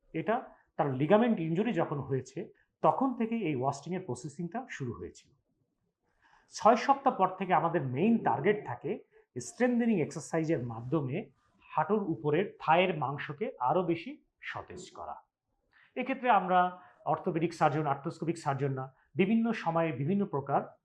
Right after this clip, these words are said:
ব্যায়াম আমরা পরামর্শ দিয়ে থাকি এবং নিজে হাতে সেগুলো আমরা ট্রেন করি।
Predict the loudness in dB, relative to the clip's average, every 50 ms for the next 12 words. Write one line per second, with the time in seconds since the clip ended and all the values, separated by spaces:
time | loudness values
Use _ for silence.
0 | _ _ _ _ _ -20 -20 -18 -8 -2 2 4 4 4 4 0 -4 -6 -10 -10
1 | -6 -4 -2 -4 -4 -4 -6 -6 -4 -4 -6 -8 -8 -8 -8 -6 -2 0 0 0
2 | 0 -4 -8 -8 -8 -8 -6 -6 -4 -6 -6 -8 -10 _ _ _ _ -2 0 0
3 | 2 4 2 2 0 -2 -6 -8 -12 -12 -12 -10 -8 -8 -8 -8 -6 -6 -8 -8
4 | -8 -14 -20 _ _ _ _ -4 -2 -2 -2 -4 -6 -8 -12 -16 -16 -18